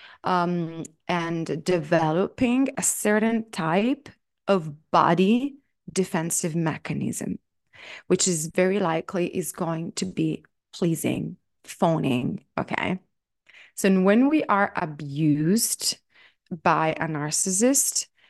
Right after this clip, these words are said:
and when I talk about abusing by a narcissist, I'm speaking about people who didn't give us any level of, uh, um,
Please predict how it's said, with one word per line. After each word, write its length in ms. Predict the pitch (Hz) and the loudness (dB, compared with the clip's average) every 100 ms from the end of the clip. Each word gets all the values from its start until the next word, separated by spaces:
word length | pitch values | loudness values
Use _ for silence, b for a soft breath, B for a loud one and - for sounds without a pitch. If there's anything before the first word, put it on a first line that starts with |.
| b b _ _ | b b _ _
and 380 | 190 175 170 165 160 | -2 0 -2 -6 -6
when 140 | 170 | -6
I 80 | 175 | -6
talk 240 | - - | -6 -8
about 200 | - 185 | -6 -4
abusing 840 | 165 156 156 165 165 180 165 165 - _ _ 175 | -4 -6 -8 -8 -6 -4 -4 -6 -12 _ _ -10
by 140 | 156 | -6
a 160 | 160 160 | -4 -4
narcissist, 800 | 151 180 170 165 165 - - - B B B B - | -4 -6 -4 -4 -6 -8 -12 -14 B B B B -8
I'm 200 | 180 180 | -6 -6
speaking 520 | - 175 185 175 170 | -6 -6 -4 -4 -4
about 560 | 170 165 160 160 165 | -2 -2 0 -2 -6
people 640 | - 170 160 175 180 180 185 | -4 -4 -2 0 0 0 -6
who 440 | - 190 175 165 | -4 0 0 -2
didn't 600 | 170 - 185 196 208 208 | -4 2 2 2 -2 -2
give 240 | 165 165 - | 0 -2 -2
us 680 | 156 160 247 - - - b b b b b _ | -2 0 0 -2 -6 -8 b b b b b _
any 280 | 180 180 185 | -2 0 0
level 460 | 175 165 165 170 165 | -2 -2 0 0 -2
of, 420 | - 165 160 151 151 165 | -4 -6 -6 -10 -8 -4
uh, 240 | 156 151 - - | -4 -6 -12 -4
um, 600 | 170 160 165 160 156 | -2 0 -2 -4 -6